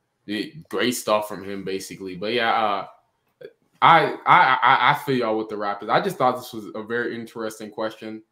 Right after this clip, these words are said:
Uh, I feel like the Raptors would have, like, a playmaking edge and just an overall offensive edge. Um, but the Celtics, I mean,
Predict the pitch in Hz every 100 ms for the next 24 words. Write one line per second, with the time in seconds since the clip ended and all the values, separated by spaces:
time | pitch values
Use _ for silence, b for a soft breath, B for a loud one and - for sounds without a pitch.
0 | _ _ _ - 104 123 160 165 127 110
1 | 107 127 123 110 101 104 110 104 95 95
2 | 82 - 113 113 110 107 101 92 107 117
3 | 113 _ _ _ _ 110 123 139 127 120
4 | 123 113 110 110 107 110 113 110 107 -
5 | 95 92 - _ _ _ _ _ _ _
6 | _ 104 101 92 82 78 80 _ _ _
7 | _ _ 117 - - 151 156 - 143 131
8 | 117 117 110 110